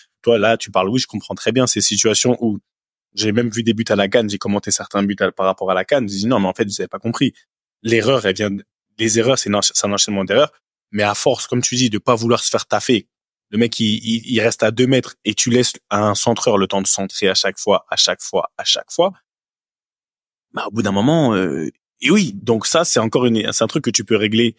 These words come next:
au sein, au sein même de ton équipe. Donc, c'est une raison, comme t'as dit, c'est une raison valable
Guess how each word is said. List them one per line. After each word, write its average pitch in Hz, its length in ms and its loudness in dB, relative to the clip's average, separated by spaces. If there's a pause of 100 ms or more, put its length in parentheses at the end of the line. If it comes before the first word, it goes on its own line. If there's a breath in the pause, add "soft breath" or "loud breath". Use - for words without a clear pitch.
(340 soft breath)
au 107 100 -4
sein, 110 360 2
au 107 80 -6
sein 104 180 0
même 110 180 2
de 101 80 0
ton 107 220 0
équipe. 127 340 2 (460)
Donc, 107 160 2
c'est 101 140 2
une 101 180 0
raison, 117 440 2 (400)
comme 101 120 -8
t'as 95 100 -6
dit, 110 100 -4
c'est - 120 0
une 95 160 -6
raison 113 560 2 (240)
valable 107 400 2